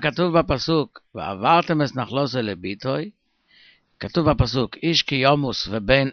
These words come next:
אין לו, ועברתם את נחלתו לביתו". למה כתוב מילת "ועברתם"? היה צריך לכתוב, "איש כי ימוס ובן אין לו,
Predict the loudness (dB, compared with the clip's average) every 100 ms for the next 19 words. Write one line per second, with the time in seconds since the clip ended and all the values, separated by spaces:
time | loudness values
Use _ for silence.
0 | -4 -6 -4 -2 -2 -2 -4 -4 2 6
1 | 6 4 2 0 0 -4 0 -2 0 -4
2 | -4 -4 -6 -8 -16 _ _ _ _ _
3 | 0 2 2 0 0 0 2 0 -2 _
4 | -4 -2 0 0 -2 -4 -4 -2 -2 -2
5 | -6 _ _ _ _ _ _ _ -4 -2
6 | 0 -2 -2 2 4 6 4 2 4 6
7 | 4 0 2 2 4 4 4